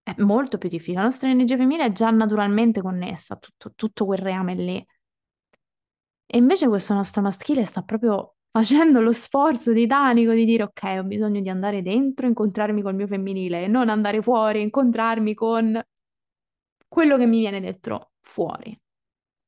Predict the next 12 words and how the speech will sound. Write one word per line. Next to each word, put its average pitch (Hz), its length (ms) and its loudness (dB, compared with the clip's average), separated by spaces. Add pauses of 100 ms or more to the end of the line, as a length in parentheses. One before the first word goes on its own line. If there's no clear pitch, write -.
(340)
Quindi 240 220 2
questo 233 300 -2
sette 302 260 -4
di 233 120 2
bastoni 208 360 0
ci 233 80 4
parla 202 200 -4
proprio 220 200 -4
di 208 80 -4
questo 202 340 -6
maschile 226 440 -2
che 208 260 -4